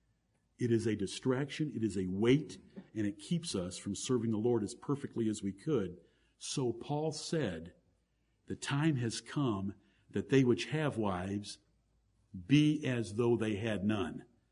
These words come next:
So there is, there is a sense in which I need to make her a widow on a daily basis. And,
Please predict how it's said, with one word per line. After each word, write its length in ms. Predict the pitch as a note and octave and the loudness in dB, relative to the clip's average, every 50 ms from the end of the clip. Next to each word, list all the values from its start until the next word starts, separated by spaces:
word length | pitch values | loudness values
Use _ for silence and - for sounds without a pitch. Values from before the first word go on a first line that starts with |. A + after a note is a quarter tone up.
| _ _ _ _ _ _ _ _ | _ _ _ _ _ _ _ _
So 180 | - - B2+ | -6 -4 -2
there 160 | G#2+ A#2 A#2 A#2+ | 0 0 2 2
is, 200 | B2+ A#2+ - - - - | 2 2 0 -2 -6 -2
there 140 | B2 A#2+ A#2+ | 0 2 4
is 120 | A#2+ G#2+ A2+ | 4 4 2
a 120 | G#2+ G#2 | 0 0
sense 440 | - - - D#3+ D#3 C#3+ C3+ C#3 B2+ | -2 -2 2 4 4 4 4 2 2
in 140 | A2+ G#2 G2 | 0 0 2
which 340 | A2+ A2 G#2+ - - - - _ _ _ _ _ _ _ _ _ _ _ - | 0 0 -2 -4 -8 -12 -14 _ _ _ _ _ _ _ _ _ _ _ -4
I 160 | A#2+ B2+ B2+ | 0 2 4
need 240 | B2+ C#3 D3+ D3+ - | 6 8 6 8 6
to 60 | A#2 | 6
make 280 | A2+ C3 B2+ B2+ B2 - | 6 8 6 6 4 4
her 120 | A#2+ B2 | 2 4
a 80 | A2+ G#2 | 4 6
widow 600 | G#2 G#2+ C3 C3 A#2 F#2+ D#2+ D2+ D2+ D2+ - - _ _ _ _ _ _ _ _ _ _ _ - | 6 8 10 10 10 8 4 2 -4 -6 -10 -14 _ _ _ _ _ _ _ _ _ _ _ -4
on 140 | A#2 A2+ G#2 | -2 -2 0
a 40 | F#2+ | 0
daily 340 | F2 A2+ A2+ A2 G#2+ G#2+ | 0 2 2 2 2 2
basis. 520 | F2 G#2 G#2+ G#2+ G2+ - G#2 G2 - - - _ _ _ _ _ _ _ _ _ _ _ _ _ _ _ _ _ | 0 0 0 0 -2 -4 -6 -8 -8 -10 -12 _ _ _ _ _ _ _ _ _ _ _ _ _ _ _ _ _
And, 240 | - G2+ G2+ G#2 G2+ | -8 -4 -4 -4 -4